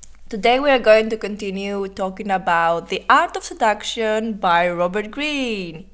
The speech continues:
Yay! I read this book, um, a year ago, and honestly, I revisit it from time to time to refresh my memory, as it's so good.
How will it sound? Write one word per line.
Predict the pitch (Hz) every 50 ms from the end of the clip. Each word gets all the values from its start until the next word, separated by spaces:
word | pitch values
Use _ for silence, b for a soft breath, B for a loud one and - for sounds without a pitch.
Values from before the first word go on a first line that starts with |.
| - -
Yay! | - - 175 160 170 175 170 170 165 160 160 156 156 151 - - B 196 190 B B B B B B B B B B B - -
I | - 233 247 262 285 311
read | 330 349 349
this | 370 349 320
book, | 277 233 220 220 220 220 220 - - -
um, | - 208 202 202 196 196 190 190 190 190 190 190 190 190 185
a | 180 175 180 180 - -
year | 165 165 165 175 190
ago, | 214 226 247 277 294 311 320 330 - - -
and | 196 185 -
honestly, | - 185 190 214 226 240 - 247 247 254 254 247 247 240 233 - -
I | 175 190
revisit | 190 185 180 175 165 180 185 185 202 196 190
it | 202 202 202 202 202 - -
from | - - - 185 180
time | 185 190 170 175 185 180
to | 175
time | 180 - 165 170 180 196 208 202
to | - 190
refresh | 175 180 - 196 185 185 190
my | 202
memory, | 190 180 165 151 156 160 170 170 175 180 190 208 220 233 233 240 - - - -
as | 180 185 190
it's | 196 185 - -
so | - - - - - - - - 220 196 190 190
good. | 180 180 165 147 135 143 151 - -